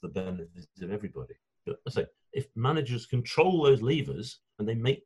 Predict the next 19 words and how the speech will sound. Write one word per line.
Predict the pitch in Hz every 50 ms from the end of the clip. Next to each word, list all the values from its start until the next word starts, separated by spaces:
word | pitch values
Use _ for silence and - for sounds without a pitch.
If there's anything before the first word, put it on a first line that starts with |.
| _
sure | - - - 127 117
that | 104 120 - -
people | - 104 - - 82 -
have | 120 139 147 -
those | - 98 85 -
things, | - 69 67 82 98 - _ _ _ _ _ _
they | 117 117 -
found | 120 117 110 107
that, | - - -
you | 131 101
know, | 87 85 - _ _ _ -
they | 110
have | 104 104 - - _ _ _ _ _ _ _ - - - _ _ _ _ _ _ _ -
more | 101 98 104 110
easily | 117 104 98 95 98 95
managed | 90 90 101 113 117 120 117 -
staff, | - - 127 143 185 196 - _ _ _ _ _ _ _
happier | - 135 139 - - 110 87 80
staff, | 80 - - - 82 80 98 120 131